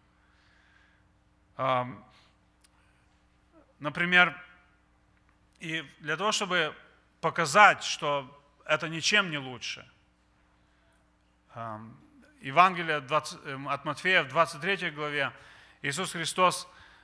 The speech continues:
обращается к народу и к своим ученикам. Обратите внимание, что Он говорит. Двадцать третья глава с первого стиха. "Когда Иисус начал говорить народу и ученикам Своим, и сказал им:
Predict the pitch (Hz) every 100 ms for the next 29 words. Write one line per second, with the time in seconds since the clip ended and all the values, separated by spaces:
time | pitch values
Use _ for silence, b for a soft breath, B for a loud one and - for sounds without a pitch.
0 | B - 135 156 - 190 175 160 147 156
1 | 180 160 147 - 156 160 - 151 139 139
2 | 120 117 127 156 135 131 139 127 110 104
3 | 104 - 127 117 117 123 107 - b b
4 | b b 123 127 160 151 143 139 143 143
5 | - - - 143 143 131 - 123 131 107
6 | B B B B B - 131 151 180 185
7 | - 190 170 160 160 165 160 139 143 143
8 | 160 143 135 135 139 151 156 127 135 127
9 | - 147 143 131 135 127 123 - 139 156
10 | 175 170 - b b b b b b _
11 | 147 - 170 143 156 165 170 170 165 165
12 | 117